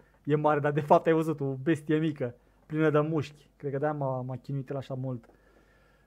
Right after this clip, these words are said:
Uh, băi, vă mulțumesc mult pentru susținere și ajutorul oferit pentru configurația asta cu pescuitul. Uh, poate reușim să ne regrupăm și săptămâna viitoare, pe live-ul de săptămâna viitoare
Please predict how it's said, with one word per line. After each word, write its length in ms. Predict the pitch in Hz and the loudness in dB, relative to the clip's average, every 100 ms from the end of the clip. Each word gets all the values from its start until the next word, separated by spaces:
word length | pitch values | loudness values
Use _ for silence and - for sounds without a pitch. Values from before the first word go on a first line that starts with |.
| _ | _
Uh, 380 | 139 135 139 135 147 | -2 0 0 0 6
băi, 180 | 208 | 8
vă 100 | 208 | 8
mulțumesc 340 | 208 185 202 208 | 6 2 2 2
mult 120 | 208 | 2
pentru 180 | 190 175 | 0 -2
susținere 460 | 151 151 185 190 | -6 -4 -2 0
și 120 | 160 160 | 0 0
ajutorul 380 | 143 151 180 | 0 0 0
oferit 280 | 165 160 160 | 0 2 0
pentru 320 | 165 151 151 | 0 -2 -2
configurația 520 | 143 147 147 147 156 151 | -2 -4 -2 0 0 -2
asta 140 | 156 | -6
cu 140 | 151 | -6
pescuitul. 720 | 139 131 147 - 139 131 156 175 _ _ _ _ _ _ - | -8 -4 -4 -2 -6 -2 -2 -4 _ _ _ _ _ _ -10
Uh, 400 | 135 135 135 131 127 - _ _ | -4 -2 -2 -4 -6 -12 _ _
poate 320 | - 160 175 | 2 4 4
reușim 280 | 180 175 - | 2 2 -2
să 120 | 185 | -4
ne 460 | 180 175 165 160 151 143 170 - | -2 0 2 2 2 -2 -12 -4
regrupăm 640 | 147 175 165 160 156 170 | 0 0 2 0 2 0
și 100 | 143 | 0
săptămâna 320 | 175 - 160 | -6 -2 -2
viitoare, 360 | 147 143 143 156 | 0 0 2 0
pe 100 | 147 | 0
live-ul 220 | 139 139 | -2 -2
de 80 | 131 | -6
săptămâna 300 | 131 143 135 | -6 -6 -6
viitoare 500 | 127 123 123 139 | -6 -6 -6 -6